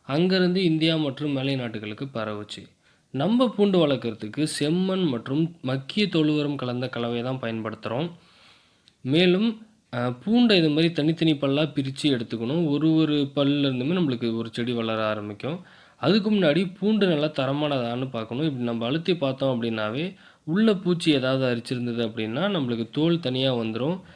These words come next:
இது பாருங்க, இந்த மாதிரி அரிச்சிருந்ததுன்னா அதுலேருந்து வேர் வராது. அந்த மாதிரி பூண்டை பயன்படுத்தக்கூடாது. அந்த மாதிரி எந்த ஒரு சேதமும் இல்லாத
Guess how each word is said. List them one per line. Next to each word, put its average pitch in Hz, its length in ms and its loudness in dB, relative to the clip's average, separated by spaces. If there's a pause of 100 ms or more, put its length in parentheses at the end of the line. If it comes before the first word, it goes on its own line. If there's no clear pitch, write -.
(160)
இது 139 160 -2
பாருங்க, 123 420 0
இந்த 156 240 2
மாதிரி 160 320 2
அரிச்சிருந்ததுன்னா 123 640 -2
அதுலேருந்து 127 400 -2
வேர் 131 200 0
வராது. 110 420 -2
அந்த 127 180 -4
மாதிரி 113 180 -4
பூண்டை 113 300 -6
பயன்படுத்தக்கூடாது. 110 1000 -8 (920)
அந்த 165 180 2
மாதிரி 190 180 2
எந்த 175 220 2
ஒரு 190 160 4
சேதமும் 165 460 2
இல்லாத 135 500 -2